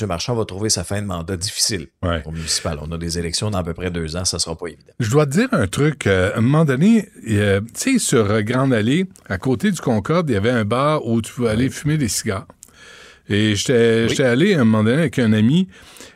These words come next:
Speaker 2: et il y a un type, euh, qui est venu s'asseoir à côté de moi, puis, euh, on a, s'est mis à jaser, puis il me disait, puis j'y parlais pour le tramway, je, tu sais, un jeune, là, il devait avoir trente, trente, trente-cinq ans. Puis, euh,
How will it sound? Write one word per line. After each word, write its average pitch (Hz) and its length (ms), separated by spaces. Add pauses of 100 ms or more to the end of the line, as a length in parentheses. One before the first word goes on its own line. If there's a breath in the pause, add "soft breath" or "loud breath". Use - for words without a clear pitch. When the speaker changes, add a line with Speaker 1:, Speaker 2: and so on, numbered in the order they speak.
Speaker 2:
et 107 400
il 113 40
y 110 60
a 113 60
un 110 100
type, 190 320
euh, 104 280
qui 123 160
est - 20
venu 135 160
s'asseoir 135 580
à 101 100
côté 117 300
de 113 60
moi, 160 180
puis, 113 340
euh, 98 220
on 107 160
a, 101 140 (580)
s'est - 160
mis 113 100
à 131 120
jaser, 113 480 (420 loud breath)
puis 110 120
il 107 40
me 104 100
disait, 120 280
puis 113 160
j'y 104 100
parlais 143 360
pour 131 120
le 107 140
tramway, 113 340
je, 110 120
tu 95 80 (340 loud breath)
sais, 160 100
un 147 260
jeune, 151 300
là, 123 80
il 123 80
devait 123 220
avoir 151 320
trente, 139 480
trente, 143 280
trente-cinq 123 460
ans. 135 120 (540 loud breath)
Puis, 117 220
euh, 113 180